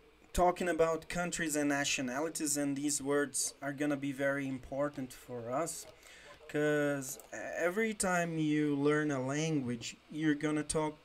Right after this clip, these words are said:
with people from other countries, and most of the times you're gonna ask, "Where are you from?" And the person will say the country that she or he is from, or their nationalities there.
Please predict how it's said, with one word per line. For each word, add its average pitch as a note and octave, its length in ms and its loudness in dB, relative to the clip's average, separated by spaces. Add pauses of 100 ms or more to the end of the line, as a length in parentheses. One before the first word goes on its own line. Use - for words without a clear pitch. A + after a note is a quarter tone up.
with D3 340 -2
people E3 300 -2
from C#3+ 320 2
other F3+ 320 8
countries, A#2+ 840 -2 (380)
and D3+ 640 2
most D3 400 -2
of D3 100 2
the D3+ 80 2
times E3 520 2
you're D#3 140 2
gonna D3 280 2
ask, D#3 560 4
"Where E3+ 280 2
are F#3+ 40 0
you D3+ 180 0
from?" E3 800 2 (380)
And D3+ 140 -2
the D#3+ 100 2 (180)
person E3 460 4
will D3 200 6
say D3+ 540 2 (500)
the C3+ 400 -2
country G3+ 640 0
that C#3 440 0
she F3+ 340 -4
or C#3+ 180 4
he D3 360 0
is D#3+ 220 2
from, D#3 540 -2 (320)
or E3+ 500 6 (180)
their D3 260 4
nationalities D3 960 0
there. B2+ 340 0